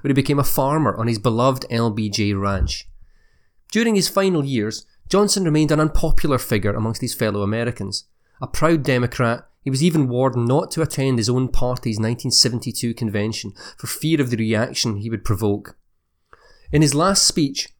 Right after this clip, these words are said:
a weak and frail L B J urged a divided nation to continue progress in civil rights. Shortly thereafter, his heart finally gave in.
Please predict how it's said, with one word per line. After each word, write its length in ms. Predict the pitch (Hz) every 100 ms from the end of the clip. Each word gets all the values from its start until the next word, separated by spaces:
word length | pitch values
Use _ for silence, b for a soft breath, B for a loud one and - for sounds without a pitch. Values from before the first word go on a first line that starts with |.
| _
a 80 | -
weak 380 | 123 156 175 -
and 120 | 143
frail 480 | - - 147 147 135
L 200 | 127 127
B 180 | 120 117
J 300 | 113 113 117
urged 380 | 139 156 143 -
a 80 | 139
divided 500 | 113 107 127 147 147
nation 420 | 127 127 - 131
to 80 | 127
continue 540 | 135 - - 185 175
progress 560 | 165 165 151 127 110 -
in 60 |
civil 320 | 123 - 120 113
rights. 460 | 101 101 - - _ _ _ _ -
Shortly 360 | - 170 180
thereafter, 680 | 131 131 120 120 - 113 - _ _
his 140 | 117
heart 500 | - - 127 113 - -
finally 560 | - - 110 110 110 113
gave 300 | 104 107 101
in. 180 | 98